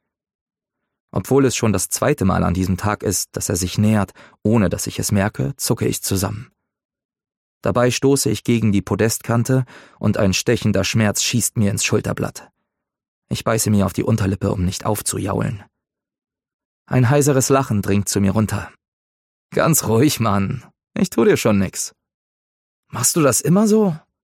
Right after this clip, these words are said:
frage ich, ohne nach oben zu schauen. „Was?“ „Dich anschleichen“,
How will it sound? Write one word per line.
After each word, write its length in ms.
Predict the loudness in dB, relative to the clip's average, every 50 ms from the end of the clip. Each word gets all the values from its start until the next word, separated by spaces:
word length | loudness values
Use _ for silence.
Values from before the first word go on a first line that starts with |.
| _ _ _ _
frage 360 | _ -4 -2 0 0 0 0
ich, 420 | -2 -2 -4 -6 -8 -14 -20 _ _ _
ohne 260 | 0 2 2 2 2
nach 140 | 0 0 -2
oben 280 | -2 -2 -2 0 -2 -4
zu 140 | -4 -6
schauen. 380 | -6 -6 -4 -6 -6 -8 -12 _ _ _ _ _ _ _ _ _ _ _ _ _
„Was?“ 380 | 0 2 2 2 2 -2 -4 -8 _ _ _ _ _ _ _ _ _ _ _ _ _ _ _ -4
„Dich 220 | -2 -2 0 0
anschleichen“, 720 | 0 2 2 2 2 2 2 2 2 2 0 -4 -6 -8 -8